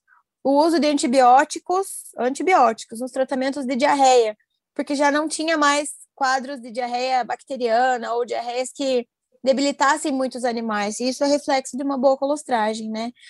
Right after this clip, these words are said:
Nessa fazenda em questão, eu tenho mais de setenta por cento das bezerras no nível top, assim, no nível excelente, de, acima de nove ponto quatro.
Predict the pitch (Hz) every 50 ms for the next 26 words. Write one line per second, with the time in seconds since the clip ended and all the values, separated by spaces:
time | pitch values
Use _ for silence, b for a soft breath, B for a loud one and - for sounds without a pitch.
0 | B B B _ - 254 254 311 285 - 285 269 285 277 285 285 285 277 262 -
1 | - 285 294 311 311 302 - 311 294 294 285 277 285 311 302 - - 320 - 311
2 | 302 294 320 - 320 330 320 - 330 311 294 - 247 277 269 240 254 262 226 247
3 | 254 262 277 285 277 269 294 285 285 277 269 269 277 269 285 277 277 269 - _
4 | _ - 254 233 220 _ - 208 208 - 208 202 202 208 233 233 220 247 247 240
5 | 233 233 _ _ _ _ b b b _ - - 233 226 - 294 277 269 254 247
6 | 254 247 269 226 226 262 262 233 - - 233 233 - 262 254 254 240 254 254 247
7 | 247 247 262 - - 240 254 302 294 - - 226 208 202 190 190 -